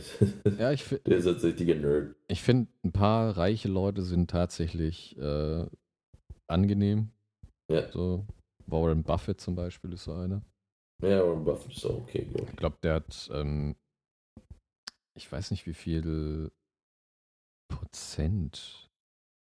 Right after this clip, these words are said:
Speaker 2: auf jeden Fall fast alles von seinem, ähm,
Speaker 1: Ja.
Speaker 2: Vermögen spendet der, wenn er, sobald, also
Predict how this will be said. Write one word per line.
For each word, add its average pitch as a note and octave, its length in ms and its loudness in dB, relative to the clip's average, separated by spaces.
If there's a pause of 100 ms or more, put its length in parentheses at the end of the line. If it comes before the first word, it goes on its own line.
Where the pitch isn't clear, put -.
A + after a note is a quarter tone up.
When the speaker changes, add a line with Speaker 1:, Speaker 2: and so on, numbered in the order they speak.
(220)
Speaker 2:
auf - 120 -14
jeden E2+ 100 2
Fall D#2+ 140 2
fast - 440 -4
alles F2+ 340 -2
von D#2+ 380 -2
seinem, D#2 640 0
ähm, C#2+ 720 -4 (1400)
Speaker 1:
Ja. D#2+ 140 2
Speaker 2:
Vermögen F2+ 840 2 (500)
spendet F2 480 0
der, C#2+ 180 0
wenn C#2+ 120 0
er, C#2 240 -2
sobald, D2+ 400 -4 (140)
also D2+ 340 -6